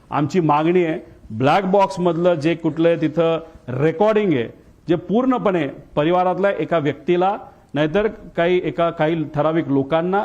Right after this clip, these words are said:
एक्सपर्ट बरोबर ते बघण्याची संधी सरकारकडनं त्याच्यामध्ये देण्यात यावी. आणि त्याच्याचबरोबर जे काही डिव्हायसेस नाहीतर जी काही तिथं इक्विपमेंट्स होती त्याची जी मुवमेंट असेल ती सुद्धा आम्ही एखाद्या तज्ज्ञाकडनं त्या ठिकाणी त्याचा अभ्यास करू.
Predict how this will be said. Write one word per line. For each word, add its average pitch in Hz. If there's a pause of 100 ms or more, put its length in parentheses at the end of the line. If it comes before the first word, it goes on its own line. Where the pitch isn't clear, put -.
(120)
एक्सपर्ट 160
बरोबर 147
ते 151
बघण्याची 135
संधी 147 (380)
सरकारकडनं 160
त्याच्यामध्ये 151
देण्यात 135
यावी. 135 (260)
आणि 139
त्याच्याचबरोबर 160 (320)
जे 156
काही 208
डिव्हायसेस 156
नाहीतर 143
जी 147
काही 185
तिथं 160
इक्विपमेंट्स 190
होती 135 (220)
त्याची 165
जी 202
मुवमेंट 190
असेल 165
ती 196
सुद्धा 185
आम्ही 160
एखाद्या 160
तज्ज्ञाकडनं 151
त्या 156
ठिकाणी 139
त्याचा 139
अभ्यास 127
करू. 117